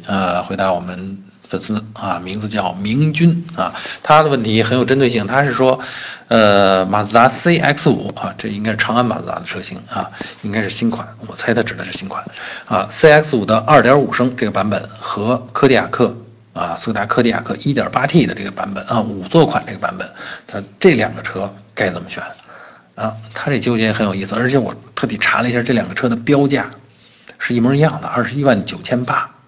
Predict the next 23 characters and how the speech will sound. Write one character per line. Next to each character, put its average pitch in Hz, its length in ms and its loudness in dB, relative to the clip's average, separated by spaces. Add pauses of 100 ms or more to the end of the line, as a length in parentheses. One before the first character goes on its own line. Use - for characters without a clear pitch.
(240)
<laughs> - 560 -4
一 151 80 0
模 123 180 6
一 139 60 6
样 156 140 6
的 92 80 -4
标。 85 100 -10 (260)
当 175 160 8
然， 95 360 2 (180)
这 95 180 0
个 85 160 -4
马 85 140 -8
自 85 60 -10
达 87 180 -4
的 110 80 -8
车 113 160 0
比 120 80 -4
较 110 80 4
受 - 160 -4
欢 113 160 2
迎， 101 160 0
所 104 160 -2
以 98 240 0